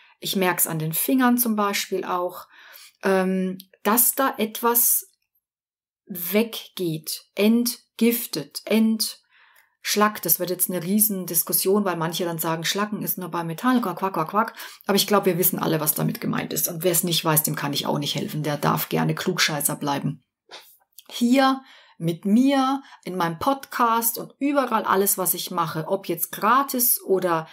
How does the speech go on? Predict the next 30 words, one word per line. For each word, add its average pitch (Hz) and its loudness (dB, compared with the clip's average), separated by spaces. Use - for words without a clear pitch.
mit 226 2
einem 196 -2
Wertausgleich, 170 -2
ist 156 -2
nix 180 0
für - -6
Klugscheißer, 156 -2
sondern 190 2
es 175 -2
ist 170 -2
für 147 -8
ganz 277 4
normale 180 0
Menschen 156 -4
wie 151 -10
du 269 0
und 269 4
ich, - -4
die - -6
einfach 233 2
sagen, 185 0
„Ach, - 0
wie 254 2
schön, 214 4
das 190 -2
ist 208 0
eine 190 -4
ganz 254 2
angenehme 214 4
Gemeinschaft, 220 -2